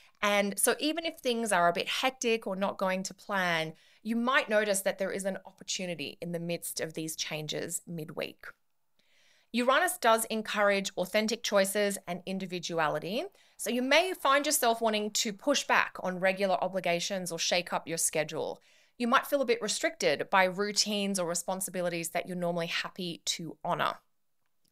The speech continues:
That's okay. Notice that and maybe shake things up temporarily. Ultimately, the moon with Uranus is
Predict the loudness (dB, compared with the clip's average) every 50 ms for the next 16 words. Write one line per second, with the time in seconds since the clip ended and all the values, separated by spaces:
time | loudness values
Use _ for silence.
0 | _ _ _ _ 0 0 2 2 2 0 0 2 0 2 2 2 0 -2 -4 -8
1 | _ _ _ _ -6 0 4 6 6 6 6 4 4 4 6 8 8 8 6 4
2 | -2 -4 -2 0 0 0 0 0 0 0 0 -2 -4 -4 -4 -4 -4 -4 -4 -2
3 | -2 -2 -2 -4 -6 -4 -4 -4 -4 -4 -4 -2 0 0 0 0 -2 -4 -4 -6
4 | -8 -12 _ _ _ _ _ _ _ _ _ _ _ _ _ _ 4 4 4 4
5 | 4 0 0 0 0 0 0 0 0 0 0 0 0 0 0 0 0 0 -2 -4
6 | -4 -2 0 2 2 4 4 4 2 2 0 -2 -4 -4 -6